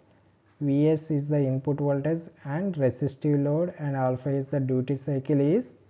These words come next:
V S into root alpha. So the option A is the right answer. That is, this is the output voltage waveform and this is the formula.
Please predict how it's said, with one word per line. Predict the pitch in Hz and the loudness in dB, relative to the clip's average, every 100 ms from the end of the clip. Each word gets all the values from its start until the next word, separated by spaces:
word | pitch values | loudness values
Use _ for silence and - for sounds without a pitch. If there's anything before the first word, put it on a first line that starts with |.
| _ _ _ _ _ 151 | _ _ _ _ _ -2
V | 143 143 | 2 4
S | 143 143 | 2 2
into | 139 143 202 208 | -2 0 0 2
root | 147 139 135 | 2 2 2
alpha. | 117 113 - 113 - - - | 0 -2 -4 -8 -8 -20 -20
So | - - 156 180 | -12 -4 -2 0
the | 151 131 - | -2 -6 -4
option | 127 131 - 151 147 147 - | -2 -2 -2 -2 -2 -4 -6
A | 139 | -2
is | 139 143 135 | 0 0 0
the | 180 247 240 | -2 -2 -2
right | 139 123 120 | 0 0 0
answer. | 117 117 - 110 104 _ _ _ _ _ - - - - _ _ _ _ _ _ _ _ _ _ _ _ _ _ - 160 151 - | -2 -4 -6 -12 -14 _ _ _ _ _ -20 -20 -20 -20 _ _ _ _ _ _ _ _ _ _ _ _ _ _ -14 -14 -14 -4
That | 143 131 143 | 2 4 4
is, | 165 | 4
this | 156 135 123 | 2 2 4
is | 151 151 | 4 4
the | 156 | 4
output | 220 208 139 131 135 143 | 2 2 4 4 4 0
voltage | 139 139 135 143 139 | 0 0 0 -2 -2
waveform | 139 135 135 190 233 - _ _ - - | -2 -2 -4 -8 -10 -20 _ _ -20 -10
and | 147 143 170 147 | -4 -2 0 0
this | 127 | 0
is | 135 135 | 0 0
the | 175 233 | -2 -2
formula. | - 127 120 107 104 | -6 -4 -2 -4 -6